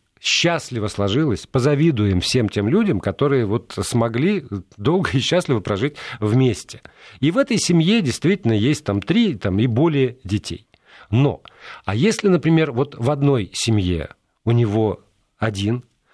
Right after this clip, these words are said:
во второй двое, например, а в третьей ещё один, но этот самый папа, он оплачивает алименты, он встречается с детьми,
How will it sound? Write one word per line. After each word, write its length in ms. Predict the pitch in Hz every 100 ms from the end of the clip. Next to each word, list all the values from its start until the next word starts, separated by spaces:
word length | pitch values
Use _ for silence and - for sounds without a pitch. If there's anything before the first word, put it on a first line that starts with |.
| _
во 120 | 95
второй 540 | 147 - 170 208 190 123
двое, 640 | 98 117 113 117 110 123 - _ - - _
например, 400 | 127 151 185 202
а 40 | 185
в 100 | -
третьей 560 | 196 226 - 101 82 _
ещё 380 | 104 151 - 165
один, 220 | 151 135
но 340 | 151 196 220 180
этот 380 | 262 262 240
самый 380 | - 220 208 220
папа, 400 | 220 135 95 - - _ _ - -
он 160 | 120 160
оплачивает 520 | 180 214 - 247 254
алименты, 600 | 247 220 156 127 104 - -
он 140 | 143
встречается 580 | 151 165 156 196 202 -
с 60 | 185
детьми, 520 | 180 170 107 117 90